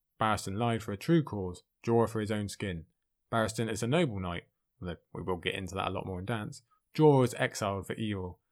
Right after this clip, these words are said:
and now the comparison is laid before us straight up. It's chalk and cheese. One will rise out of his lower station to take a high place beside his queen. The other is about to go tumbling down, down, down,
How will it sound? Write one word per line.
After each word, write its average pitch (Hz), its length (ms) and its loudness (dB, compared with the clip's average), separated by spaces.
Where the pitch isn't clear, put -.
and 139 120 2
now 139 180 6
the 131 100 4
comparison 120 520 0
is 107 80 -2
laid 143 240 4
before 120 260 0
us 107 80 -2
straight 123 240 0
up. - 220 -4
It's - 100 -8
chalk 107 240 -2
and 107 120 -4
cheese. 90 360 -6
One 165 180 6
will 151 120 6
rise 143 280 4
out 131 140 6
of 107 80 0
his 104 100 -2
lower 113 220 4
station 120 420 0
to - 100 -12
take 127 180 -2
a 117 60 -2
high 147 220 4
place 92 240 -2
beside 113 300 -4
his 104 100 -4
queen. 95 360 -4
The 104 120 6
other 110 160 6
is 101 100 -2
about 107 200 0
to - 40 -14
go 104 120 2
tumbling 107 440 0
down, 95 280 -2
down, 90 200 -4
down, 92 320 -4